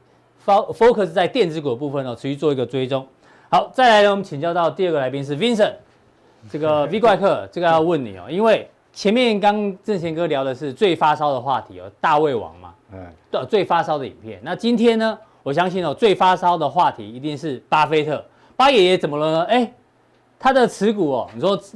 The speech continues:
Speaker 1: 出清航空股跟石油股，OK，这可以理解嘛。
Speaker 2: 哎，对。
Speaker 1: 他认为这个现金流有问题。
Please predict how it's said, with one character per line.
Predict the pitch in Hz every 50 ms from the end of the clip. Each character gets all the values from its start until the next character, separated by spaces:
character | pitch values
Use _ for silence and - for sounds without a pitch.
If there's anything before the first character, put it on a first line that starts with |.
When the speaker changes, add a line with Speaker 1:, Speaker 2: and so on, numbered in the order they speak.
| - _ _
Speaker 1:
出 | - - 202 202 208
清 | 196 - 202 196
航 | 185 165 151 151
空 | 143 165 165 156
股 | 139 127 107 90 - _ _ _ _ _ _
跟 | - 165
石 | 170 165 - 139
油 | 135 135
股， | 123 113 107
OK， | 127 151 151 - 165 151
这 | 156 240
可 | 220 208
以 | 165 135
理 | 131 131 139
解 | 135 143 117
嘛。 | 98 107
Speaker 2:
哎， | 113 107 98 95
对。 | 110 113
Speaker 1:
他 | - 196
认 | 202 190
为 | 175
这 | 165 185
个 | 185 180 156 - _ _ _ _ _ _
现 | - - - 240 208
金 | 170 202 196 190
流 | 170 160 147
有 | 131 110 110
问 | 139 151 131 101
题。 | - -